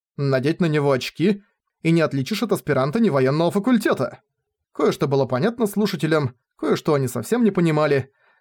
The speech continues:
а некоторые вещи вообще впервые слышали. Но Бучеру нравилась такая форма занятий, потому что во время открытого общения могут возникнуть неожиданные идеи.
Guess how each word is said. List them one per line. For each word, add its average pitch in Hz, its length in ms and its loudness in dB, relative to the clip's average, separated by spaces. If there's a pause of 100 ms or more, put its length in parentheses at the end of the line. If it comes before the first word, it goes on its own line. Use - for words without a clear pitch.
(100)
а - 120 -2
некоторые 208 440 0
вещи 202 300 -2
вообще 135 300 -2
впервые 139 420 0
слышали. 131 560 -4 (460)
Но 147 240 -2
Бучеру 196 360 -2
нравилась 143 420 0
такая 135 320 0
форма 135 260 -2
занятий, 135 600 -2 (240)
потому 233 240 -2
что - 180 -2
во 180 100 2
время 208 240 2
открытого 156 520 0
общения 202 440 0
могут 165 280 0
возникнуть 135 520 0
неожиданные 151 640 2
идеи. 139 420 0